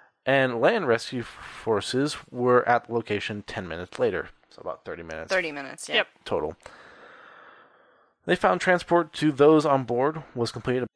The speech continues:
Speaker 1: after about three hours and thirty minutes. And finally, they found a, that a complete passenger list was available to rescue personnel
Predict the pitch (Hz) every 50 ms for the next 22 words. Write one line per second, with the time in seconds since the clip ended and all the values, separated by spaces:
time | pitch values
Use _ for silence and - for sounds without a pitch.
0 | _ 98 95 - - - 78 80 - 76 76 - - _ - 98 80 78 76 -
1 | - - - - - - - 98 143 170 - - - - _ _ _ _ _ _
2 | _ _ _ _ _ _ - - 247 240 226 208 - - 170 214 185 156 143 143
3 | 156 170 185 - - - _ _ _ _ _ _ _ _ _ _ _ _ _ _
4 | - 139 147 143 - 156 151 151 147 143 143 143 - - _ _ _ _ - 120
5 | 117 - _ _ _ _ _ - 123 113 - _ - 113 113 110 - - 117 -
6 | - - 175 170 160 165 - - - - - - _ _ - - 113 - - 117
7 | 104 101 95 98 104 - - - - 107 104 92 95 87 92 92 92 92 90 87
8 | 90 92 92 - - - - 80 80 - - 101 98 98 92 - - 87 85 80
9 | 71 -